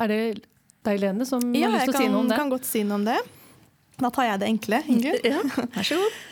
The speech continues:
Speaker 2: Jo, hovedtariffavtalen, den gir jo arbeidstakere rett på full lønn under sykdom, hvis arbeidsforholdet er tiltrådt. Og i det så ligger at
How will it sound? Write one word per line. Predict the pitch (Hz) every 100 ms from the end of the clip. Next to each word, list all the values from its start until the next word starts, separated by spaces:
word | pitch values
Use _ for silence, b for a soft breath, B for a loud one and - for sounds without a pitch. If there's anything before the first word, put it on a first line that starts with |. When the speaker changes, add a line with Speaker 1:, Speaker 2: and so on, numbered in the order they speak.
| B B B -
Speaker 2:
Jo, | 214 - -
hovedtariffavtalen, | 320 220 208 233 226 226 220 233 220 277 269 214 - -
den | 214 226 226
gir | 190 190
jo | 202
arbeidstakere | 202 208 - 190 180 208 208
rett | 185 - -
på |
full | 214 - 196 196
lønn | 180 175 170
under | 175 180
sykdom, | 196 185 - 117 170
hvis | 226 208
arbeidsforholdet | 214 180 170 - - 170 -
er | 180 180 -
tiltrådt. | - 175 160 - - 220 220 - - B B B B B B -
Og | 262
i | 254
det | 285 466 381
så | 294
ligger | 247 202 190 233 311 -
at | 233